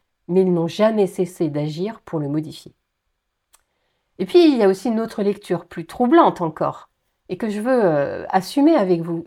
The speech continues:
Si Frank a écrit tout ça, c'est que Frank savait. Qu'il savait, du temps où il vivait encore avec Claire, que Jamie Fraser était bel et bien vivant, et qu'il ne le lui a jamais dit. Et ça, c'est une révélation qui rebat les cartes sur tout ce qu'on croyait savoir du personnage de Frank.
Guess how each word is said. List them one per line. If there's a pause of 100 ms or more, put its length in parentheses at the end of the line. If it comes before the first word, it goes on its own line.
(100)
Si
Frank
a
écrit
tout
ça, (560)
c'est
que
Frank
savait. (680)
Qu'il
savait,
du
temps
où
il
vivait
encore
avec
Claire, (440)
que
Jamie
Fraser
était
bel
et
bien
vivant, (880)
et
qu'il
ne
le
lui
a
jamais
dit. (500)
Et
ça,
c'est
une
révélation
qui
rebat
les
cartes
sur
tout
ce
qu'on
croyait
savoir
du
personnage
de
Frank.